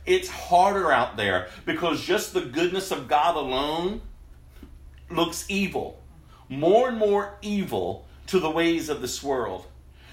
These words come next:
To where righteousness and holiness and honoring God, maybe you were once honored, maybe that's not even honored, but looked upon and said, "Oh, they're Christians. What, you know, let them be whoever." <laughs>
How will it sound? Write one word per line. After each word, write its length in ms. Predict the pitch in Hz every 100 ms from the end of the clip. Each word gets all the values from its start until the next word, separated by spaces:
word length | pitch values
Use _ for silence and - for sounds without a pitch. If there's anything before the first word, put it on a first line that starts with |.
| - -
To 200 | - 190
where 380 | 185 190 180 160
righteousness 1120 | 147 180 226 - 240 220 - 233 233 - -
and 120 | 262 175
holiness 920 | - 214 220 214 208 202 208 208 -
and 200 | 131 135 -
honoring 540 | 180 202 208 202 196 180
God, 560 | 180 180 180 180 - - - -
maybe 320 | 160 226 233
you 180 | 226 190
were 220 | 170 160
once 760 | 135 151 175 208 - - - -
honored, 640 | 147 156 196 226 233 208 - - - -
maybe 280 | 147 151 165
that's 260 | 165 165
not 160 | 160 160
even 220 | 135 131
honored, 480 | 151 156 175 180 -
but 320 | 135 127 - - -
looked 360 | 131 165 196 196
upon 300 | 165 175 175
and 80 |
said, 140 | - 190
"Oh, 340 | - 151 156
they're 120 | 226 208
Christians. 600 | - 190 - 196 180 185
What, 300 | 214 156 196
you 80 |
know, 140 | 170 151
let 140 | 185
them 80 | 190
be 140 | 185
whoever." 520 | 180 185 165 123 143 - - -
<laughs> 140 | -